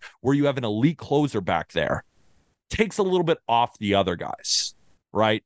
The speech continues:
Brazoban, Floro, guys like that, where it's, it's not as much on them. If Puk can come in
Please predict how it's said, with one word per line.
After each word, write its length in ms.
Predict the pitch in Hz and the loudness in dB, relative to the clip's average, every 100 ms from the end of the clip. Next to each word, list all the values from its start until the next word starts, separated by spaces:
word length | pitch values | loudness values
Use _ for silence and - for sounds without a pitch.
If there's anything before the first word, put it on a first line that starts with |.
| _ | _
Brazoban, 760 | 107 120 120 107 95 85 78 - | -2 0 0 -2 0 -2 -2 -10
Floro, 880 | - - - 131 127 117 92 80 - _ | -12 -10 -4 0 2 2 2 -2 -14 _
guys 280 | 139 131 120 | 0 0 0
like 160 | 117 90 | -2 0
that, 280 | 107 80 - | -2 -2 -2
where 200 | 117 107 | 2 4
it's, 240 | 101 - - - - _ | 2 -4 -16 -16 -16 _
it's 200 | - 131 | -4 -2
not 220 | 147 170 175 | 2 2 2
as 100 | 131 | 0
much 280 | 143 143 - | 0 0 0
on 300 | 123 117 107 | 0 0 0
them. 240 | 98 87 - _ _ _ _ _ _ - | -2 -4 -6 _ _ _ _ _ _ -8
If 160 | 110 - | -6 2
Puk 260 | 180 202 | 2 2
can 160 | 180 131 | 0 -4
come 320 | - 151 131 | -2 0 2
in 220 | 120 104 | 0 0